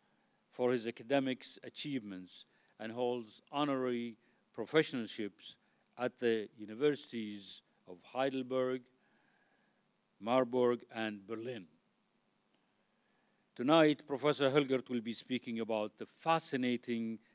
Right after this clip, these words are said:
and important study in a lecture entitled Why Culture Matters,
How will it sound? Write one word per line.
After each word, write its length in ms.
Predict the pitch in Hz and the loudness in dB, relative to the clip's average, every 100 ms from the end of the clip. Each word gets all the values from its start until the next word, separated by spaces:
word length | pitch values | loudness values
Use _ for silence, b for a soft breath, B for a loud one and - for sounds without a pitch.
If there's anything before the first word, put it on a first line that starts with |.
| b | b
and 200 | 107 107 | -8 -6
important 520 | 104 104 147 143 123 | -6 4 4 4 -6
study 640 | - - 156 147 104 90 92 b b b b b _ | -10 -6 -2 -2 -2 -12 -16 b b b b b _
in 180 | 127 127 | 0 2
a 220 | 123 117 | 2 0
lecture 680 | 107 120 160 - - 117 110 | -2 2 2 2 0 0 0
entitled 840 | 113 - 135 135 131 131 131 127 _ b b b - | -6 2 2 4 2 2 2 -2 _ b b b -4
Why 640 | 110 160 165 143 143 139 _ _ | 6 8 8 6 2 -4 _ _
Culture 500 | - 151 143 - 127 | -2 0 0 -2 -2
Matters, 680 | 135 170 143 113 82 78 - | 0 2 0 -2 -10 -14 -20